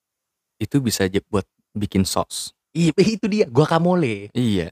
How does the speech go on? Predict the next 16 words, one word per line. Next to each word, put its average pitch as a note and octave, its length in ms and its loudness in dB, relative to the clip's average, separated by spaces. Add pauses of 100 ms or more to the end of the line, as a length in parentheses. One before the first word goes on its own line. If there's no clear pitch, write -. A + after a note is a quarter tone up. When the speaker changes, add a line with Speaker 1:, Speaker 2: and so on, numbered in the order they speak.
(100)
Speaker 1:
lu C#3+ 220 -2
jadi C3 160 2
Speaker 2:
Ih, C#3 80 2
Speaker 1:
sehat. G2 380 -2 (100)
Speaker 2:
jadi E3+ 320 4
sehat. F3+ 420 2
Speaker 1:
Tambah G#2+ 300 2
irisan F#2+ 480 -4
tomat F2+ 560 -4
dan C#3+ 240 2
Speaker 2:
Betul. - 80 4
Speaker 1:
bawang F#2+ 340 2
bombay. C3 480 2 (160)
Speaker 2:
Itu - 220 0
dia. D3+ 160 -6
<laughs> - 280 0